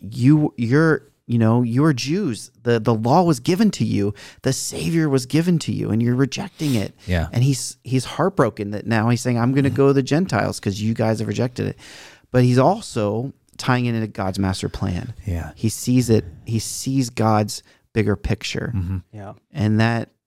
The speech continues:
Speaker 1: I think that even goes back to what you were saying a little bit when, a minute ago, um,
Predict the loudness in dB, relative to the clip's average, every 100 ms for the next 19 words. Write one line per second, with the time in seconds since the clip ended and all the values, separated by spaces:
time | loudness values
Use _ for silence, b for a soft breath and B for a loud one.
0 | _ -2 -2 -2 -2 -4 -4 -4 -2 -2
1 | -2 -2 0 0 0 0 -2 0 0 -2
2 | -4 -10 -6 -2 2 4 4 2 0 -2
3 | -6 -12 -12 -10 -10 -12